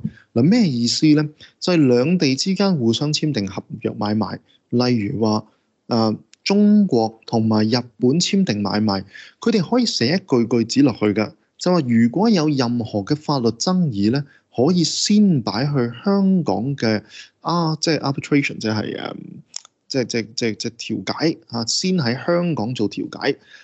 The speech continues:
咁啊，所以呢，就會見到嘅，新加，喺中國同埋日本兩個互相 trading，日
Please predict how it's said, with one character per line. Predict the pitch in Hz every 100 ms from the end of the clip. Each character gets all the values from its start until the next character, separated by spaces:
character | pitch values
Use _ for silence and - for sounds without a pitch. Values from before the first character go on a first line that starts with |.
| _
咁 | - 226
啊， | 175
所 | 127 - 185
以 | 226 185
呢， | 202
就 | - 104
會 | 113
見 | 110 117
到 | 104
嘅， | 117 117
新 | - - 214
加， | 190 139
喺 | 147 180 - _
中 | - 220 208
國 | 127 - -
同 | 104
埋 | 101
日 | 101 117 113
本 | 113 117 165 -
兩 | 117 113 110 139
個 | 143
互 | 117
相 | 110 165
trading， | 156 160 151 - - - _ _ _
日 | 135